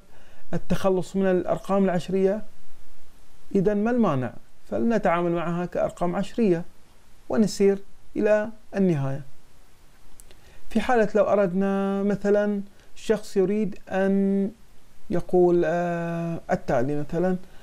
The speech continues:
"أنا لا أريد أن يكون لدي بهذا الشكل، أريده أن يكون بش-، بشكل عشري، بشكل، بشكل كسور." ليس هناك أي مانع،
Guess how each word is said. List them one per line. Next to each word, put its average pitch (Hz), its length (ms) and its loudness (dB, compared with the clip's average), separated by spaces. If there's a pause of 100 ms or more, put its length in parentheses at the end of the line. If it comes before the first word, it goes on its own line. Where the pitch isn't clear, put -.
(280)
"أنا 196 120 4
لا 196 280 4
أريد 190 360 0
أن 165 720 0 (600)
يكون 170 340 0
لدي 160 400 4
بهذا 156 340 0
الشكل، 143 420 -6 (1000)
أريده 180 420 2
أن 175 100 -2
يكون 185 380 -2
بش-، 156 260 -6
بشكل 180 380 -2
عشري، 180 420 -2 (840)
بشكل، 170 640 0
بشكل - 500 -4 (100)
كسور." 160 400 0 (1200)
ليس 156 260 0
هناك 147 420 -2
أي 269 680 0
مانع، 110 380 -2